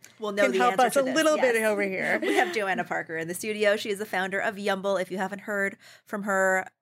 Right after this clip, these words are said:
Speaker 1: for the first two days of the podcast, please go back and listen.
Speaker 2: <laughs>
Speaker 1: Yes, go back and listen,
Speaker 2: Go back and
Speaker 1: everybody.
Speaker 2: listen.
Speaker 1: Yes.
Speaker 2: She's a mom of three. She was on Shark Tank getting another round of funding or a partner.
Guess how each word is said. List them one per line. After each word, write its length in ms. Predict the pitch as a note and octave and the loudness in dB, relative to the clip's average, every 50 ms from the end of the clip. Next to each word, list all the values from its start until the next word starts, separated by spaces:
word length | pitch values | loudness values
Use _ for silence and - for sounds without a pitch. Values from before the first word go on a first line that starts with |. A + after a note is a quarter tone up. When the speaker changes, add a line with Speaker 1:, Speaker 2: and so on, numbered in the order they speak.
| _ _ _ _ _ | _ _ _ _ _
Speaker 1:
for 140 | - F3 E3 | -6 -6 -6
the 80 | E3+ | -6
first 320 | - - B3 A#3+ A#3 - - | -4 0 0 0 0 -2 -2
two 80 | C4 | -2
days 320 | A3+ A3+ A3 A3 A#3 A#3+ - | -2 0 0 0 0 -2 -4
of 100 | A3 G#3 | -6 -8
the 60 | A3 | -6
podcast, 480 | - A#3+ A3 G#3+ - A#3 A3+ A#3 - - _ _ _ - | -4 -4 -4 -2 -4 -4 -4 -6 -6 -12 _ _ _ -14
please 200 | - - G#3+ - | -10 -10 -6 -4
go 80 | G3+ | -4
back 160 | - E3 E3 E3+ | -4 -4 -4 -6
and 80 | - | -10
listen. 240 | - - - - - _ _ _ _ _ _ _ _ _ _ _ - - - - _ _ _ _ _ _ _ _ _ _ - | -16 -16 -18 -18 -20 _ _ _ _ _ _ _ _ _ _ _ -14 -14 -14 -14 _ _ _ _ _ _ _ _ _ _ -4
Speaker 2:
<laughs> 640 | B3+ C#4+ F#4 - - C#4+ D#4+ - - - - G#3+ - | -2 -2 -2 0 2 2 2 0 -2 -10 -16 -14 -10
Speaker 1:
Yes, 340 | - A#3 - - - - _ _ | -8 -8 -8 -8 -12 -20 _ _
go 80 | - A3+ | -4 -2
back 140 | A#3 B3 A#3+ | 0 0 0
and 80 | A#3 A3+ | -2 -6
listen, 200 | G#3+ G#3+ - C4+ | -8 -2 0 0
Speaker 2:
Go 80 | B3 | 2
back 200 | - - G#3+ - | 2 2 2 2
and 120 | G#3+ G#3 F#3+ | 0 -2 -2
Speaker 1:
everybody. 260 | - - - - - | -4 -6 -4 -4 -2
Speaker 2:
listen. 160 | E4 G#4+ - | -2 -4 -4
Speaker 1:
Yes. 180 | - - - - | -8 -12 -14 -12
Speaker 2:
She's 240 | - - - B3+ G#3+ | -6 -4 -2 -2 0
a 60 | A#3 | 0
mom 360 | A3 G#3+ G#3+ G#3+ G#3 G3+ G3+ - | 0 0 2 2 2 0 -2 -4
of 140 | G3+ F#3+ | -6 -8
three. 680 | - - - C#4+ C4+ D4 C#4+ C#4+ C#4 C#4 C4+ C4+ C4+ C4+ C4 | -10 -10 -8 -6 -4 -2 -2 0 0 0 0 0 -2 -2 -2
She 180 | - - A#3+ | -2 -2 -2
was 220 | G#3 G#3 G3+ F3+ - - | 0 0 0 -2 -4 -8
on 240 | - G3+ F#3+ F#3 - | -8 -6 -6 -6 -6
Shark 340 | F#3 - - A#3+ A#3+ A#3+ A#3+ | -6 -4 -2 0 0 0 -2
Tank 340 | - - A#3+ A3 A3 A3+ G#3+ | -4 -6 -4 -4 -4 -6 -6
getting 240 | A3 G3 G3 G3 F#3+ | -6 -4 -4 -4 -4
another 360 | F3+ F#3 F#3+ F#3+ F#3+ G3 F#3+ | -6 -6 -6 -4 -2 -2 -2
round 240 | F#3+ F#3 F#3 F3+ F3+ | -2 -2 -4 -4 -6
of 80 | F3+ | -8
funding 680 | - - - G3+ G#3 A3 A#3 C4 C#4 D4 D#4+ D#4+ D#4 | -8 -8 -6 -4 -4 -4 -4 -6 -6 -6 -6 -4 -2
or 80 | C4 - | 0 0
a 60 | - - | -2 -2
partner. 580 | - - - - - - - C4+ C#4 C#4 C4+ | -4 -8 -8 -8 -6 -4 0 2 2 2 2